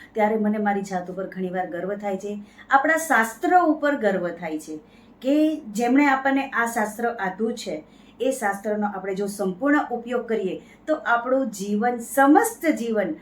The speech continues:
બદલાઈ જાય છે. અને આપણે જોઈએ છીએ કે આને આપણે ઘણી બધી એવી વાતો છે જે આપણે ઇગ્નોર કરતા હોઈએ છીએ, એ વસ્તુને, નાની નાની બાબતો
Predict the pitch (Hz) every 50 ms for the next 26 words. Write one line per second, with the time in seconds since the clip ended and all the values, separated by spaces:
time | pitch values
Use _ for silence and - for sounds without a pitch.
0 | - - - - 175 180 180 156 180 185 214 233 240 233 233 262 262 254 247 240
1 | 247 220 180 - - - - _ - 226 214 208 196 202 208 233 233 - 208 202
2 | 202 220 262 277 269 285 294 294 285 - 302 302 - - - 247 285 311 330 370
3 | 403 403 - - 294 302 285 277 220 196 175 175 - - - - 185 214 226 277
4 | 330 359 - 339 - 330 330 302 330 320 254 233 202 196 202 226 254 254 247 240
5 | 226 208 185 226 233 233 226 226 226 226 220 214 208 214 254 285 277 247 226 233
6 | 214 208 214 208 202 196 185 175 175 180 165 - - - 170 170 165 170 - -
7 | - - - _ - 233 226 220 208 208 202 - - 202 190 190 185 180 180 185
8 | 190 202 208 233 302 349 330 311 285 247 208 190 180 175 165 151 - - 160 156